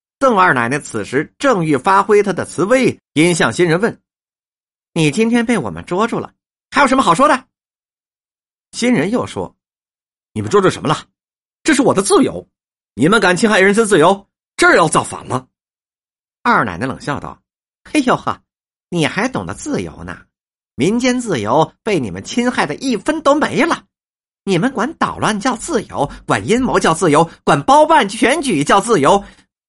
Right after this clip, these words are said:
管挑拨离间叫自由，管贪赃枉法叫自由，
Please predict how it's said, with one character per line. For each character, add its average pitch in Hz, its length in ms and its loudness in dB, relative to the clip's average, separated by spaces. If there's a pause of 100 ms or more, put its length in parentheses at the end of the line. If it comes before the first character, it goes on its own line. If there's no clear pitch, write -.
管 269 260 0
挑 87 300 -6
拨 135 100 -2
离 143 160 0
间 220 180 2
叫 214 120 0
自 185 220 -2
由， 151 260 2 (280)
管 - 260 -12
贪 262 260 -4
赃 269 240 0
枉 208 240 -4
法 - 240 -10
叫 196 240 0
自 131 220 -4
由， 107 260 -2